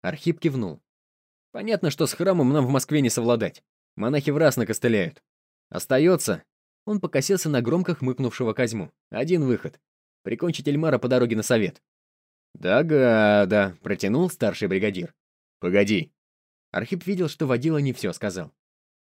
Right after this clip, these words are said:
«Нам с одной злостью и желанием отомстить креста не одолеть.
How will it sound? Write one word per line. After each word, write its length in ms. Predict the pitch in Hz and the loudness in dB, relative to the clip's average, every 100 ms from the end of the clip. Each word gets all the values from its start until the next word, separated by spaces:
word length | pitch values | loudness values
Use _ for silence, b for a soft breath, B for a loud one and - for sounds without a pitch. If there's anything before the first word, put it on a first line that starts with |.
| _ | _
«Нам 220 | 151 160 | -6 -4
с 80 | 143 | -4
одной 260 | 147 165 113 | -2 0 0
злостью 440 | 135 170 - 110 | 2 0 2 0
и 20 | |
желанием 380 | 104 131 131 113 | 2 2 2 2
отомстить 460 | 120 113 - 147 - | 0 -2 0 -2 0
креста 360 | 113 - 117 | -4 0 0
не 100 | 101 | 0
одолеть. 480 | 98 104 98 90 | 0 0 -2 -4